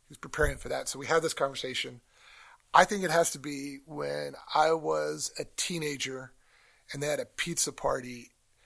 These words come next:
after we just finished a boot camp, and I ate,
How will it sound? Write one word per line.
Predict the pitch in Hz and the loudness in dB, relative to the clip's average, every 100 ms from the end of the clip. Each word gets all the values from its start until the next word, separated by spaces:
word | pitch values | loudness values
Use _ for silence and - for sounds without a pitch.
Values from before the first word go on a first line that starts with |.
| _ _ _ | _ _ _
after | 131 151 - 156 | -2 0 -4 -8
we | 139 147 143 139 | -6 -4 -4 -6
just | 131 139 - | -4 -2 -2
finished | 147 139 131 | -2 -4 -8
a | |
boot | 117 - 147 | -12 -8 -6
camp, | - 160 165 - - - - - _ _ _ _ _ _ _ _ - | -4 0 0 12 12 12 10 -4 _ _ _ _ _ _ _ _ -10
and | 143 | -8
I | 131 131 | -6 -8
ate, | 139 147 139 | -6 -8 -10